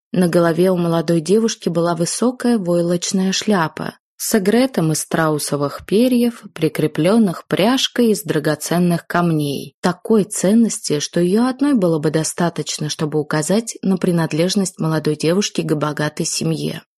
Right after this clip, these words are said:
Действительно, Лизбета была единственной дочерью корабельного капитана и собственника Карлоса ван Хаута, умершего в среднем возрасте год назад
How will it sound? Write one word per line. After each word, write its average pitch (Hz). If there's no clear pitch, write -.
Действительно, 202
Лизбета 196
была 208
единственной 220
дочерью 190
корабельного 170
капитана 180
и -
собственника 165
Карлоса 170
ван 156
Хаута, 160
умершего 196
в -
среднем 175
возрасте 180
год 175
назад 180